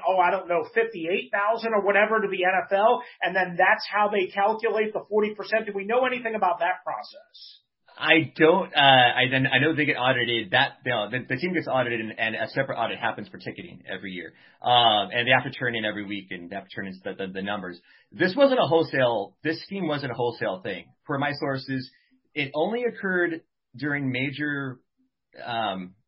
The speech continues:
Speaker 2: ho-, ma-, home games were their major traveling team. So if the Eagles, the Cowboys, they, they would, they would pick their spots on this. I can't get into details how they did it and who was involved. It was not through Ticketmaster. It wasn't through any, any of this, how they, how, how they did it.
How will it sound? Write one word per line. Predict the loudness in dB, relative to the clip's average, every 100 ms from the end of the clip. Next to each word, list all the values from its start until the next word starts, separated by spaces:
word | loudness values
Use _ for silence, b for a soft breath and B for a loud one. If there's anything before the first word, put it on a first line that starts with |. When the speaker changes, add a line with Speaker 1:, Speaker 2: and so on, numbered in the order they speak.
| _ _
Speaker 2:
ho-, | -12 -12 -10
ma-, | -6 -4 -4 -6 -20 _ _ _ _ _ _ -16 -12
home | 0 2 4
games | 2 0 2
were | 2 4
their | 2 2 0
major | -2 -2 -2
traveling | 0 -2 -2 -10
team. | -12 -10
So | -8
if | -8 -8
the |
Eagles, | -4 -4 -4 -10 -18
the | -14
Cowboys, | -6 -4 -6 -14 -18 _ b b b
they, | -2 0 0 -2
they | -2 2
would, | 2 0 -4 -2
they | -2
would | 0 -4 -10
pick | -10 -8
their | -8 -8
spots | -2 -2 -4
on | -10
this. | -8
I | -6
can't | -2 0
get | 0
into | -2
details | -2 -2 0 -2
how | 0 -2
they | -2
did | -2
it | -4 -6
and | -10
who | -8
was | -6 -6 -8 -12
involved. | -4 2 2 2 -6 _ _ -10
It | -8
was | -8 -8
not | 2 4 4
through | 0
Ticketmaster. | -4 -4 -4 -2 0 0 -4
It | -6
wasn't | -4 -6
through | -8 -6
any, | -6 -8
any | -8
of | -8
this, | -8 -10
how | -4 -4
they, | -2
how, | -2 -2
how | 0 -2
they |
did | -4 -6
it. | -8